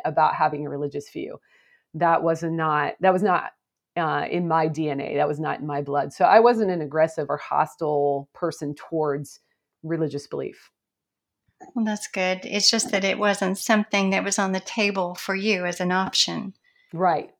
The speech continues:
Speaker 1: And a l-,
Speaker 2: You
Speaker 1: little
Speaker 2: were
Speaker 1: bit of distrust towards it too, about the
Speaker 2: Hmm.
Speaker 1: whole, "Why are you giving money?" Why, it looked like it could really take advantage of people, that sort of thing.
Speaker 2: As an atheist,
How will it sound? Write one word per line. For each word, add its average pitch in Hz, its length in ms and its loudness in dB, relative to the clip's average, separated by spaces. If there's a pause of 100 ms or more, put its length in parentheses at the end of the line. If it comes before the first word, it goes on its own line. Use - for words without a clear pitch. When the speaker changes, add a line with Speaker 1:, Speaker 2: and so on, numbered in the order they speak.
Speaker 1:
And 294 120 2
a 359 40 6
l-, 285 160 6
Speaker 2:
You 269 140 4
Speaker 1:
little 277 180 12
Speaker 2:
were - 40 6
Speaker 1:
bit 226 100 8
of 190 80 4
distrust 170 520 0
towards 151 260 -4
it 147 140 -6
too, 170 180 2
about 151 340 0
the 151 120 0 (120)
Speaker 2:
Hmm. 151 240 4
Speaker 1:
whole, 143 80 -4 (800)
"Why 185 240 8
are 175 60 6
you 185 140 2
giving 175 380 2
money?" 233 320 4
Why, 185 180 6
it 165 220 0
looked 185 180 0
like 185 160 2
it 165 100 -6
could 170 140 -6
really 170 220 2
take 170 220 -6
advantage 175 460 -2
of 185 160 -2
people, 170 500 -2
that 151 220 -2
sort 151 200 -8
of - 80 -12
thing. - 200 -18 (1900)
Speaker 2:
As 269 260 4
an 214 260 4
atheist, 214 880 -4